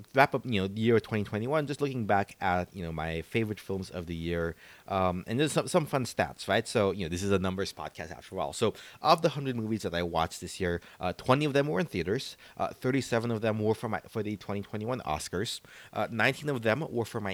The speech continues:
anime podcast, where I watched all of Studio Ghibli's works. Uh, I watched nine classic films and thirty-one new releases. Um, and about, there were about thirty films I wanted to get to this year that I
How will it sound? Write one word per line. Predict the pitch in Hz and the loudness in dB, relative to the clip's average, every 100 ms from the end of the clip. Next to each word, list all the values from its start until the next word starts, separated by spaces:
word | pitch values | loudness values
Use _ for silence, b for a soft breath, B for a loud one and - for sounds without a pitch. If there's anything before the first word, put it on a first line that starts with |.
| - | -2
anime | 92 98 92 | 0 0 -2
podcast, | - 90 - 147 - | -2 -4 -2 -4 0
where | 104 | 0
I | |
watched | 92 92 - - | 4 2 2 -4
all | 92 98 | -2 -2
of | - | -4
Studio | - 98 92 | -8 -6 -6
Ghibli's | 82 69 73 - | -8 -10 -12 -8
works. | 85 117 - - B B B - | -6 -6 -8 -12 B B B 0
Uh, | 101 - | 0 4
I | 107 120 | 6 4
watched | - 113 | 4 -2
nine | 104 113 120 123 | 0 2 0 -2
classic | - - 120 - - | -6 -2 0 0 -4
films | - 85 82 87 | -4 -6 -4 -6
and | 98 90 | -8 -2
thirty-one | 101 101 101 95 | 0 0 0 -2
new | 85 | -4
releases. | 82 80 73 - 131 - - B B B | -4 -6 -6 -6 -6 -8 -16 B B B
Um, | 113 110 | -2 0
and | 120 | 8
about, | 156 170 - 143 | 12 12 8 4
there | 180 | 8
were | 196 | 8
about | - | 6
thirty | 151 147 143 | 6 6 4
films | 143 135 | 0 0
I | 101 | 2
wanted | 98 107 110 | 6 6 4
to | 113 | 4
get | 107 | 2
to | - | 2
this | 107 104 | -2 0
year | 113 107 | 2 4
that | 98 | 4
I | 80 | 2